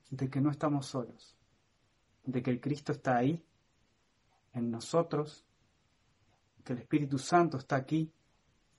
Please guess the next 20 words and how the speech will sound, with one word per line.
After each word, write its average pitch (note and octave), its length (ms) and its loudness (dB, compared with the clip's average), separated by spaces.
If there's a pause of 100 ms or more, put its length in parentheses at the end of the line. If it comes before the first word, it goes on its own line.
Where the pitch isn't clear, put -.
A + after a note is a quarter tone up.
(520)
para A2 240 0
nosotros, B2+ 640 -6 (1800)
y C3+ 80 0
que C3+ 160 2
toda F3 320 8
la, C3 640 6
toda E3 240 8
nuestra C#3+ 260 4
experiencia D3+ 800 4
puede C#3+ 200 6
estar - 460 4 (200)
a, A2 600 -4 (440)
al A2+ 260 -2
servicio B2 720 0
de B2 80 0
esa A2+ 520 -2
unión A#2+ 540 0 (560)
de B2 220 -2
mi C3+ 260 4
mente D3 500 0